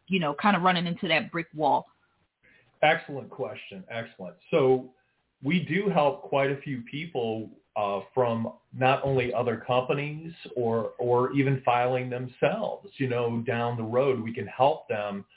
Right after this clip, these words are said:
Speaker 2: What sets us apart, uh, from other companies out there or even an individual trying it themselves is that we, we have a proprietary software. We're not a law firm, mind you, but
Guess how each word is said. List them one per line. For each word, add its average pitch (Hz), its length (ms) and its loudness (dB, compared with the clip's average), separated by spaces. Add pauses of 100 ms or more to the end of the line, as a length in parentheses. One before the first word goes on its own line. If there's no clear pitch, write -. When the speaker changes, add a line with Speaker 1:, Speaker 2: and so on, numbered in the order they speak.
(420)
Speaker 2:
What 151 220 0 (140)
sets 302 220 -4
us - 180 -10
apart, 120 580 -2 (160)
uh, 101 220 0 (100)
from 107 260 -4
other 131 340 2 (120)
companies 131 560 -2 (220)
out 120 260 0
there 127 240 6
or 120 500 -8
even 127 320 -6
an 113 140 -8
individual 113 840 -6
trying 107 260 0
it 95 120 -6
themselves 120 760 0 (600)
is 120 180 -2
that 127 200 4
we, 113 580 -2
we 120 100 -4
have 123 100 0
a 113 60 -4
proprietary 117 840 0
software. 95 640 -2
We're 120 280 -4
not 120 280 0
a 107 60 0
law 101 320 -2
firm, 120 180 -10
mind 120 280 -8
you, 127 180 -6
but 113 240 -4